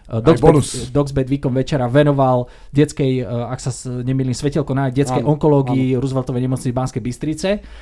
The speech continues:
Speaker 1: Prečo, nám prosím vysvetli, a prečo to celé takto robíš a potom tie, prejdeme na tie peniaze.
Speaker 3: Tak ako som, ako som už hovoril, mal som dva roky pauzu. A po tých dvoch rokoch som si vravel, že, že kúrne, však ja sa vraciam naspäť, môžem robiť, čo ma baví.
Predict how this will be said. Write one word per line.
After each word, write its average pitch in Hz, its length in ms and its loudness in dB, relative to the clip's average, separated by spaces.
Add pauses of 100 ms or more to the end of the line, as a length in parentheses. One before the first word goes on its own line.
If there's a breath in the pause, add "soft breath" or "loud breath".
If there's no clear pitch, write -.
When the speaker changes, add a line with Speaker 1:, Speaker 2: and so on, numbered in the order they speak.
(680 soft breath)
Speaker 1:
Prečo, 208 560 2 (400)
nám 147 320 -2
prosím 143 320 0
vysvetli, 156 480 0
a 139 160 -6
prečo 156 240 -2
to 160 80 -4
celé 147 320 0
takto 147 240 -4
robíš 139 320 0
a 123 160 -4
potom 127 320 -6
tie, 123 320 -4
prejdeme 120 400 -2
na 117 160 -6
tie 117 80 -8
peniaze. 107 480 -8 (480 soft breath)
Speaker 3:
Tak 143 160 -6
ako 151 240 -4
som, 147 160 -4
ako 139 160 -2
som 139 160 -4
už 127 80 -4
hovoril, 127 240 0
mal 120 160 -2
som 131 80 -8
dva 123 160 0
roky 113 160 -4
pauzu. 98 320 -4 (560)
A 98 80 -8
po 131 160 -4
tých 127 160 0
dvoch 135 160 0
rokoch 139 320 0
som 127 160 -6
si 120 80 -12
vravel, 123 400 0
že, 120 160 -2 (400 soft breath)
že 117 160 -6 (320)
kúrne, 131 320 0
však 127 160 -4
ja 127 80 2
sa 123 80 -2
vraciam 131 320 4
naspäť, 117 320 0
môžem 127 240 -2
robiť, 120 320 0
čo - 0 -
ma 120 80 0
baví. 113 400 2